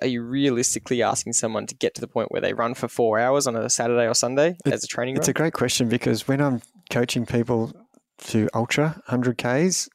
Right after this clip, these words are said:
Speaker 2: um, or further, um, when I say to them that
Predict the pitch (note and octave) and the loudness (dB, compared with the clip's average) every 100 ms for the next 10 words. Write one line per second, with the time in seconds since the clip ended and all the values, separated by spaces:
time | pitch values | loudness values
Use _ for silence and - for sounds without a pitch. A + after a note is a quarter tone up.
0 | - A#2+ A#2 A2+ A2 - - - - - | -12 -6 -2 -2 -4 -10 -18 -18 -18 -18
1 | - - C3 G#2+ - A#2 B2 D#3 F3+ - | -16 -2 0 0 2 2 4 2 0 -6
2 | - A#2 A2 A2+ A#2 A2 B2 A#2+ A#2 B2+ | -4 0 2 2 0 0 0 2 0 2
3 | B2+ B2+ A#2 A#2 A#2 A#2+ B2 G#2 | 2 2 2 2 0 -2 -4 -4